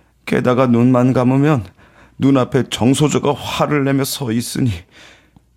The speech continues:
내 명이 오래가지 못할 것이오. 그러니 당신들과 영양공주에게 마지막 인사를 드리고 싶소.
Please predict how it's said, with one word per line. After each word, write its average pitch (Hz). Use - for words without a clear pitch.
내 117
명이 107
오래가지 107
못할 107
것이오. -
그러니 139
당신들과 90
영양공주에게 104
마지막 101
인사를 107
드리고 -
싶소. -